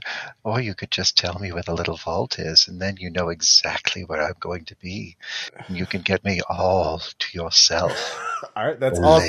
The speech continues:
Speaker 1: later.
Speaker 2: You did roll a nine, a full success, so you get to, you can go get, it's still risky, 'cause now you're, like, he could be killed for this,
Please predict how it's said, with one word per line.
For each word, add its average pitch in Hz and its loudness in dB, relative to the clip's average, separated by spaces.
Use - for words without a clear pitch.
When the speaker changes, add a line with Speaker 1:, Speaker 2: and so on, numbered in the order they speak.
Speaker 1:
later. 98 2
Speaker 2:
You 143 0
did 160 4
roll 165 10
a 156 8
nine, 156 8
a 135 4
full 165 6
success, 143 2
so 147 0
you 147 0
get 151 4
to, 160 -6
you 139 -2
can 131 -2
go 151 8
get, 151 4
it's 143 0
still 160 6
risky, 135 2
'cause 117 -4
now 131 4
you're, 127 0
like, 120 -2
he 170 4
could 170 4
be 175 2
killed 160 8
for 135 2
this, 104 0